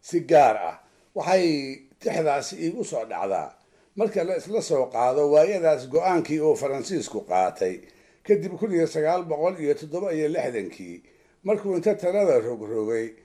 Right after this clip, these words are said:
oo dhan walba ka eegay uu ka badin waayey inuu beddelo magacii geyigaas loo yiqiin ee ahaa xeebta Soomaaliyeed ee Faransiiska. Barnaamijkii toddobaadkii hore sidaan ku soo xusayna, waxay la noqotay haddii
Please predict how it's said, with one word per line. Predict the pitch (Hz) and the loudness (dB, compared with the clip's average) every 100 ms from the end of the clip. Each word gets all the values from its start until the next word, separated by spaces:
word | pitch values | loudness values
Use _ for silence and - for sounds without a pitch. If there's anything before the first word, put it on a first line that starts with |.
| _ _ - | _ _ -4
oo | 170 | -2
dhan | 190 208 | 0 2
walba | 180 160 160 | 4 4 2
ka | 156 202 | 2 0
eegay | 143 127 139 165 | 2 0 0 -2
uu | 151 | -4
ka | 147 202 | -2 2
badin | 156 156 160 | 2 2 2
waayey | 117 110 101 98 95 - _ _ _ | 2 2 2 -2 -10 -16 _ _ _
inuu | 170 165 139 | -2 0 0
beddelo | 110 120 120 139 151 | -2 -2 0 2 2
magacii | 165 165 123 135 135 | 0 -2 -4 -6 -6
geyigaas | 165 170 147 127 123 143 | -2 0 0 0 -2 -4
loo | 139 160 | 0 2
yiqiin | 147 104 87 95 98 | 2 -4 -8 -8 -2
ee | 143 175 | -2 0
ahaa | 151 95 95 92 82 - _ _ _ _ - | -2 -2 -2 -4 -6 -16 _ _ _ _ -2
xeebta | 151 160 131 | 0 0 -4
Soomaaliyeed | - 110 107 107 110 127 151 160 | -6 -6 -4 -4 -4 -4 -4 -2
ee | 147 | -4
Faransiiska. | 143 131 117 165 107 - - - _ _ - | -6 -12 -10 -10 -10 -14 -20 -20 _ _ -6
Barnaamijkii | 170 220 240 214 190 185 | -2 0 2 0 -2 -4
toddobaadkii | 165 160 170 175 131 - 151 | -2 0 2 4 2 0 -4
hore | 120 127 143 | -2 -2 -4
sidaan | 190 160 143 | -2 -2 -2
ku | 202 | -6
soo | 165 143 - | -4 -4 -4
xusayna, | 135 160 113 78 - _ _ - | -6 -4 -4 -6 -20 _ _ -10
waxay | 160 175 | -2 2
la | 196 226 | 4 2
noqotay | 196 131 120 - 127 | 2 2 0 -2 -2
haddii | 131 151 214 | -2 -2 -4